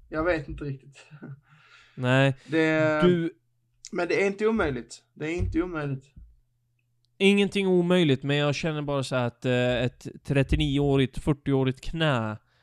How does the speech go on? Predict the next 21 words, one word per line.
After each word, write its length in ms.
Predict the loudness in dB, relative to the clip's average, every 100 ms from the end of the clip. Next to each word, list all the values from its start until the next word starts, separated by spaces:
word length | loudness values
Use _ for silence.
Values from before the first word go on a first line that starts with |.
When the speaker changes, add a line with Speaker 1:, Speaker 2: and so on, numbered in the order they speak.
| _ _
Speaker 2:
det 140 | -6 -6
ska 220 | -2 -2
man 180 | -2 -2
inte 600 | -4 -6 0 4 4 4
leka 380 | 0 -2 -4 -4
med, 180 | -2
även 160 | -2 -2
om 60 | -2
man 140 | -2
heter 220 | -4 -6
Zlatan 320 | -8 -8 -6
Ibrahimovic, 680 | -6 -4 -2 -2 -4 -6 -6
och 120 | -6
det 340 | -4 -2 -4 -6
tror 280 | -4 0
jag 140 | 0 -2
att 100 | -4
han 280 | -6 -6 -4
har 340 | -4 -4 -6
fått, 580 | -4 -6 -6 -10 -8 0
eh, 220 | 0